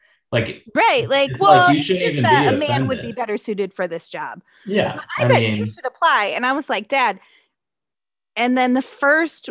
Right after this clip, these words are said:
Speaker 2: woman that they hired was the youth minister who now runs the children's, uh, program. And, like, your
Speaker 1: Mm-hmm.
Speaker 2: only female pastor is the children's pastor.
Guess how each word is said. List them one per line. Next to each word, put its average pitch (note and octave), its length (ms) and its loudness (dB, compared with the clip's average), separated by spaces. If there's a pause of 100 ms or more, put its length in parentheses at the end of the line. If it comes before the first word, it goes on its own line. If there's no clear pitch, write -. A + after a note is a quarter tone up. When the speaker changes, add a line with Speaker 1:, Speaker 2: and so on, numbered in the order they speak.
Speaker 2:
woman A#3+ 720 -2 (440)
that A#3+ 200 0
they B3 140 4
hired C4 440 0
was A3+ 320 -2
the G#3+ 140 2
youth D#4+ 300 -2
minister D#4 520 -2
who B3 140 -2
now A3 280 -2
runs A3 380 -4
the G#3 120 -4
children's, B3 920 -4 (1800)
uh, G#3+ 360 2
program. A#3 680 -2
And, G#3+ 100 -8
like, G#3 180 -8
your G3+ 160 -2
Speaker 1:
Mm-hmm. F#3+ 160 -6
Speaker 2:
only A#3 1000 -4
female A3 420 -4
pastor G#3 480 -4
is F#3+ 140 -8
the E3+ 140 -14
children's F3 500 -14
pastor. - 580 -16